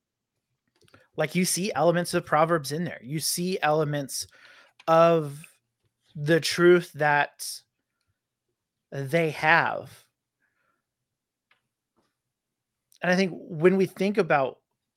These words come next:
then training our kids, we have something better. I think we're gonna talk, I mean, we'll talk about it even, I think, a little bit later, maybe next week, about buying truth.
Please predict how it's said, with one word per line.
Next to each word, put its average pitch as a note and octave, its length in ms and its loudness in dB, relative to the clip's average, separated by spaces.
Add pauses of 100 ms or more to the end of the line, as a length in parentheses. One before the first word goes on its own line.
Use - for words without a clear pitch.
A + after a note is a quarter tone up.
(140)
then D3+ 160 -6
training F3+ 480 -2
our C3 100 -4
kids, - 920 -10 (2000)
we D#3 280 -2
have F3 180 0
something D3 420 -2
better. A2+ 400 -8 (380)
I - 40 -20
think D#3 140 -8
we're E3+ 140 2
gonna E3 140 0
talk, C#3+ 320 0
I D3+ 60 -10
mean, D3+ 240 -8 (1600)
we'll E3 100 0
talk E3 300 2
about D3+ 300 0
it D3+ 140 -8
even, C#3+ 500 -8 (320)
I - 60 -18
think, E3 160 -6
a D#3+ 40 -2
little D3 140 -4
bit B2+ 120 -4
later, B2+ 240 -4
maybe C3 280 -6
next B2 400 -10
week, C3 260 -8
about B2+ 460 -8
buying D3+ 440 2
truth. - 680 -6